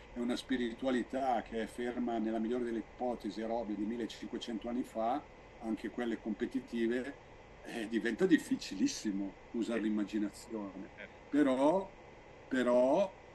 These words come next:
Speaker 1: cioè, è quella lì è la strada, cioè noi dobbiamo raggiungere quell'allineamento, perché quell'allineamento tra i due emisferi cerebrali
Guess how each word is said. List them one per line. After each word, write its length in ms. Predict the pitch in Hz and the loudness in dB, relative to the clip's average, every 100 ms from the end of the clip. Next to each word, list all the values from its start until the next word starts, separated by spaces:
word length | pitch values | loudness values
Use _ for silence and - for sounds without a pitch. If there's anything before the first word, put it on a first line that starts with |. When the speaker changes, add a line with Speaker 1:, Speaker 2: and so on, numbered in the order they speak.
| - - - | -20 -14 -2
Speaker 1:
cioè, 340 | 127 113 - | 0 0 -2
è 160 | - 117 | -6 -6
quella 280 | - 120 113 | -2 2 4
lì 140 | 123 | 8
è 60 | 190 | 8
la 140 | 127 | 6
strada, 720 | - - 120 113 104 101 98 92 | 0 -2 0 2 0 -2 -6 -6
cioè 180 | - 113 | -4 0
noi 220 | 117 151 | 6 6
dobbiamo 420 | 185 120 120 135 | 6 2 4 4
raggiungere 600 | 165 135 107 127 165 190 | 6 4 2 4 4 4
quell'allineamento, 1200 | - 123 113 113 120 135 123 117 120 117 - 147 185 | 0 -2 0 0 2 2 2 0 -2 -2 -2 0 0
perché 280 | 156 - | -4 -6
quell'allineamento 1000 | - 156 190 175 165 147 127 127 143 170 | 0 4 4 4 6 6 6 2 2 0
tra 180 | - 123 | -2 -2
i 60 | 110 | 0
due 100 | 135 | 2
emisferi 400 | 120 - 131 123 | 0 -2 -4 -4
cerebrali 960 | 123 113 113 120 107 104 98 101 - | -6 -6 -2 0 0 -4 -8 -10 -14